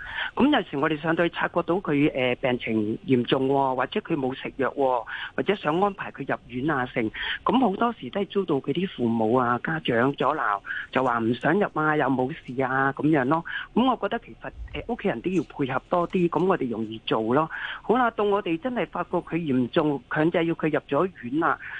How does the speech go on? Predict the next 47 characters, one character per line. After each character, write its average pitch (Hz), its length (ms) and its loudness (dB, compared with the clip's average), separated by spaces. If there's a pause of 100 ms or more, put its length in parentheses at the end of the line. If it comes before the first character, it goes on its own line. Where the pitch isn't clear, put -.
(140)
但 185 160 2
係 180 200 2
當 247 200 0
佢 202 80 2
出 - 120 -6
返 202 260 -2
院 156 180 0
之 202 140 2
後 139 160 0
呢， 151 80 2 (320)
噉 190 100 2
就 220 100 4
變 156 140 0
咗 185 120 2
我 165 100 0
哋 139 80 -2
大 127 160 -2
家 160 220 0
關 160 200 -2
係 143 180 -4
呢， 135 180 0
就 107 140 -8
變 120 260 2
咗 117 300 2
就， 107 340 -2 (160)
呃， 117 140 2
惡， 135 220 0 (200)
即 233 60 2
係 180 220 0
唔 139 60 4
係 135 140 2
咁 147 200 0
好 127 160 0
啦。 143 160 0 (360)
因 269 80 2
為 247 60 -6
佢 185 100 0
發 170 140 0
覺， 170 120 -4 (100)
哦， 165 120 0
原 139 140 -4
來 131 160 -2
你 175 380 2
噉 170 80 0
噉 208 200 0
噉 165 200 -2
嘅， 190 80 4